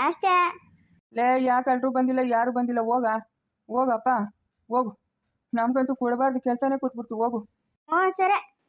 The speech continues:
Speaker 1: ಹ್ಞೂ, ನಾನು ಓದ್ತೀನಿ, ಮಲ್ಕೊಬೇಕು ನಾನು. ನೀವ್ ಹಿಂಗೆ ಕುತ್ಕೊಂಡಿರಿ ಬೆಳಗ್ಗೆ ಗಂಟ.
Speaker 2: ಲೇ, ಲೇ, ಬರ ಇಲ್ಲೇ, ಬಾ ಇಲ್ಲೇ.
Speaker 1: ಯಾಕಪ್ಪ?
Speaker 2: ನಿಮ್ಮ ಅಮ್ಮನ್ ಬರೋ ಗಂಟ ಇಲ್ಲಿಂದ ಕದ್ಲಿದ್ಯಾ ಅಂತ ನಿನ್ ಕಬ್ಬಿಲ್ತಾವ ಏಟ್ಗಳ?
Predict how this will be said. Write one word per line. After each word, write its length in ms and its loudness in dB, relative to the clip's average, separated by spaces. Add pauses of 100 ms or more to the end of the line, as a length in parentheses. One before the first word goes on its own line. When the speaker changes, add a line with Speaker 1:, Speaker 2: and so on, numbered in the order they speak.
(260)
Speaker 1:
ಹ್ಞೂ, 140 -2 (120)
ನಾನು 160 0
ಓದ್ತೀನಿ, 220 0 (100)
ಮಲ್ಕೊಬೇಕು 440 0
ನಾನು. 120 -2 (480)
ನೀವ್ 180 -6
ಹಿಂಗೆ 220 0
ಕುತ್ಕೊಂಡಿರಿ 440 -2
ಬೆಳಗ್ಗೆ 280 0
ಗಂಟ. 140 0 (640)
Speaker 2:
ಲೇ, 100 6 (680)
ಲೇ, 160 2
ಬರ 80 2 (100)
ಇಲ್ಲೇ, 160 6 (600)
ಬಾ 120 4
ಇಲ್ಲೇ. 180 4 (680)
Speaker 1:
ಯಾಕಪ್ಪ? 320 0 (680)
Speaker 2:
ನಿಮ್ಮ 160 -2
ಅಮ್ಮನ್ 220 2
ಬರೋ 160 4
ಗಂಟ 200 0
ಇಲ್ಲಿಂದ 280 2
ಕದ್ಲಿದ್ಯಾ 320 0
ಅಂತ 160 -2
ನಿನ್ 100 0
ಕಬ್ಬಿಲ್ತಾವ 380 2
ಏಟ್ಗಳ? 200 2